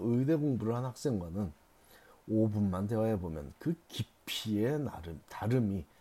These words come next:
확연히 보입니다. 똑같은 행위를 하더라도 어떤 목적으로 그 행위를 했는지에 따라 마음판에 새겨지는 그림은 전혀 다른 것이 되듯 시험을 위한 공부를 한 의대생은 잘 걸러낼 수 있는 장치가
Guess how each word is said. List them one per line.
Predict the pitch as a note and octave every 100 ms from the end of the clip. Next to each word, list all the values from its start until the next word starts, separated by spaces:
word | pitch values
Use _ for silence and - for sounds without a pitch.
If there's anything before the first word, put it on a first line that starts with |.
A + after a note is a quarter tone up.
| _ _
확연히 | - - B2+ - - F#2
보입니다. | G#2+ G#2 A2 G2 C2 D2 E2+ _ _ _ _ _ _ _ -
똑같은 | F3+ F3 F3 G#3+
행위를 | F3+ C#3+ C#3+
하더라도 | A2 G#2+ F2 F#2
어떤 | G#2 - F3+ G#3+
목적으로 | F#3 F#3+ F3+
그 | C#3+ E3+
행위를 | D#3 E3 D3+
했는지에 | D#3 D3 C3 B2+
따라 | - G#2 G2 - - - _ -
마음판에 | G#2 A#2 F3+ F#3 - A#3 C4+
새겨지는 | C4 F3 E3 C#3+ D3 B2+
그림은 | A#2+ A2+ G#2+ E2 - _ _
전혀 | - - F#3 A3 G#3+
다른 | C3+ B2+ B2+
것이 | G#2 G#2+
되듯 | F#2+ C#2+ - - - - - -
시험을 | - D3 C#3 C3+ B2
위한 | A#2 A2+
공부를 | A2 A2 G2 G#2
한 | G#2
의대생은 | G2 F#2+ E2 D#2+ E2 C#2+ -
잘 | - G2+ A2+ C#3+ C#3+
걸러낼 | B2+ B2+ C3 B2
수 | -
있는 | C3 A#2
장치가 | A2 G2 E2+ F#2+ C3